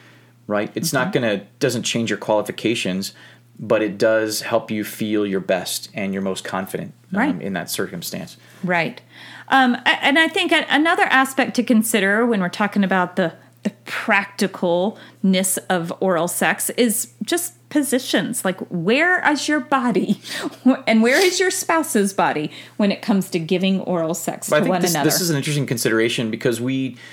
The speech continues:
Speaker 1: we typically think of sex positions when it comes to intercourse,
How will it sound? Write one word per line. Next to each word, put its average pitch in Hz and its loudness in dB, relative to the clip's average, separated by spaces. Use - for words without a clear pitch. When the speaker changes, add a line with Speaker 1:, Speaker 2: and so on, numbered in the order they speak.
Speaker 1:
we 139 0
typically 165 0
think 143 -2
of 113 2
sex - 0
positions 113 -2
when 107 -4
it 104 -6
comes 107 -6
to - -2
intercourse, - -6